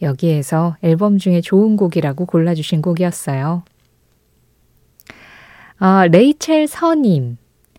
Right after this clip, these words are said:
"저는 아침 열 시랍니다. 친한 한국 친구의 추천으로 캐나다에서 듣고 있습니다." 하셨어요.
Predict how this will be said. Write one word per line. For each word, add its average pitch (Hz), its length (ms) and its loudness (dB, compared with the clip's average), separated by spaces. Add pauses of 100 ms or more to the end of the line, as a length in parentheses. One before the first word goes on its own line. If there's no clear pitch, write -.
(400)
"저는 220 500 4
아침 175 440 -2
열 156 160 2
시랍니다. 185 840 -2 (640)
친한 330 320 -2
한국 339 380 -2
친구의 285 420 0
추천으로 254 600 0
캐나다에서 330 580 0
듣고 226 300 0
있습니다." 214 580 0
하셨어요. 185 800 -2